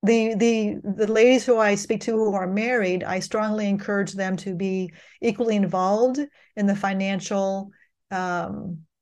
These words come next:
story of, of their, of their life. So yes, the husband may physically pay the bills and may physically do the investing, but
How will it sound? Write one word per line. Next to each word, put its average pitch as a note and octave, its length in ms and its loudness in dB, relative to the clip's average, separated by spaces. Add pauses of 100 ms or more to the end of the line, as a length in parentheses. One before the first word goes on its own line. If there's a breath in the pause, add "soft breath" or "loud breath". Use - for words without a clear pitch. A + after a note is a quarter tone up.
(720)
story G#3 420 2
of, G3 200 -2
of F#3+ 180 0
their, G3 300 2
of G3+ 180 -4
their F#3+ 160 0
life. G3+ 480 0
So G#3 180 -2
yes, A3 320 2
the G3+ 120 -4
husband G#3 340 0
may G#3 280 0
physically A3 460 0
pay G#3 180 -2
the G3+ 100 -2
bills G#3 380 0
and F#3+ 100 -4
may F#3 180 0
physically G3+ 380 -4
do G3 140 0
the F#3+ 100 -2
investing, G3 580 -2
but F#3+ 220 -2